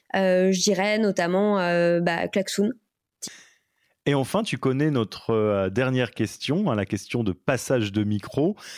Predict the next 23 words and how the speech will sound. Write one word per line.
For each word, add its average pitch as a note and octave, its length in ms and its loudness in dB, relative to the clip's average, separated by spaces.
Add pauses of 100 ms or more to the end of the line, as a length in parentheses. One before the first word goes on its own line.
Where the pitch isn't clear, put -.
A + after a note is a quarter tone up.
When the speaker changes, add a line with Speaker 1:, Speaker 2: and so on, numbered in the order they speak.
(160)
Speaker 2:
Euh, G2+ 240 0
si - 220 -2
tu A2 260 0
es D#3 40 4
à C3 80 2
ma F2+ 140 -2
place, D3+ 360 -2 (140)
qui G3 260 0
est-ce - 160 0
que - 80 -2
tu B2+ 300 -2
inviterais A#2+ 560 -2
à B2 80 2
ce C3 140 -4
podcast ? A#2 460 -2
Qui - 120 -4
est-ce C3+ 100 -4
que B2 80 -2
tu B2 160 -2
as A2+ 60 2
envie, A2 500 0
euh, G#2+ 180 2
d'entendre ? G#2 640 -4